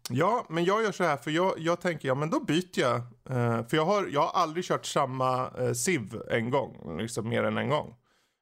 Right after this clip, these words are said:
Eh, utan jag håller på och betar av varje civilisation en i taget nu.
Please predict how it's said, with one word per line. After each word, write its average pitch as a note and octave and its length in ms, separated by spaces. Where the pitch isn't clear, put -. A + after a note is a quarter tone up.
Eh, A2 260
utan A2+ 280
jag C3+ 160
håller D#3+ 260
på D#3 180
och D3 220
betar C#3+ 380
av C#3 240
varje C#3 340
civilisation B2+ 760
en A2+ 140
i A2+ 60
taget D3+ 420
nu. - 140